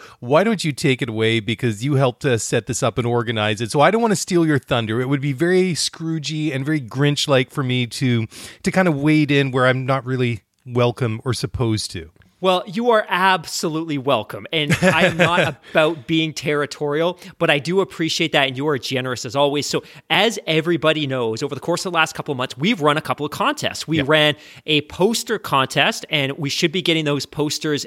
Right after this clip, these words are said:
Speaker 2: into the post in the next couple of days. They just arrived at my home from Toronto, so we're gonna get those out. We also did a fantastic contest in collaboration with the Race Weekend. So to the winner of that, fantastic. You should see your first issue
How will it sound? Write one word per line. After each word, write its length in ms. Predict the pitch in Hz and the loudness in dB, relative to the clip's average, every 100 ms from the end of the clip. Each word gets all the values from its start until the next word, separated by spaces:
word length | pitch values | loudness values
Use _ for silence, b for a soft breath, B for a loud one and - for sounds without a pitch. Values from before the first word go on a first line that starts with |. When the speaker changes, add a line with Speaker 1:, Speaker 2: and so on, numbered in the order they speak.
| - | -2
Speaker 2:
into 360 | 175 196 190 180 | 2 2 2 0
the 80 | 143 | -2
post 440 | - 139 156 - | 0 0 0 -2
in 80 | 131 | -2
the 80 | 127 | -2
next 220 | 131 - | -2 -2
couple 200 | 139 127 | -4 -2
of 60 | |
days. 240 | 120 123 117 | -2 -2 -2
They 80 | 113 | -6
just 580 | 92 - 135 180 - - | -8 -2 2 2 0 -4
arrived 600 | 135 120 127 131 120 - | -4 2 2 2 0 -2
at 180 | 147 151 | 0 0
my 140 | 147 | -2
home 280 | 117 123 120 - | -4 -6 -8 -2
from 220 | 160 160 | 0 0
Toronto, 500 | - 135 113 120 117 | -2 -8 -2 0 0
so 160 | 120 123 | -2 -6
we're 80 | 117 | -4
gonna 120 | 147 | -2
get 160 | 147 | -2
those 180 | 139 117 | -2 -2
out. 200 | 110 107 B B B B B | -2 -4 B B B B B
We 320 | 139 156 156 - | 0 2 2 4
also 320 | 170 196 190 | 4 4 2
did 180 | 165 160 | 2 2
a 80 | 147 | 0
fantastic 920 | - 170 139 110 - 156 175 - 175 | -2 0 0 -2 0 2 2 -2 -8
contest 520 | - 143 143 156 139 | -4 -4 -2 -2 -4
in 80 | 127 | -6
collaboration 680 | - - 135 131 131 127 135 | -10 -2 -2 0 -2 -4 -6
with 140 | 117 | -8
the 80 | 113 | -10
Race 400 | 95 147 214 - | 0 2 2 0
Weekend. 420 | 196 196 196 208 - B B B | -6 0 0 0 -4 B B B
So 400 | - 156 135 135 | -2 2 2 -2
to 180 | - 147 | -6 -6
the 80 | |
winner 240 | 135 147 139 | -4 -4 -2
of 120 | 107 | 0
that, 260 | 151 156 - | 2 2 0
fantastic. 580 | 139 110 147 147 156 - | -8 -2 2 2 0 -6
You 80 | 131 | -6
should 300 | - 202 156 | -2 -2 -4
see 260 | - 190 | -6 -4
your 140 | 165 156 | -2 -2
first 460 | - 170 170 - - | -2 -4 -4 -4 -4
issue 420 | 160 - 185 156 | -2 0 -2 -4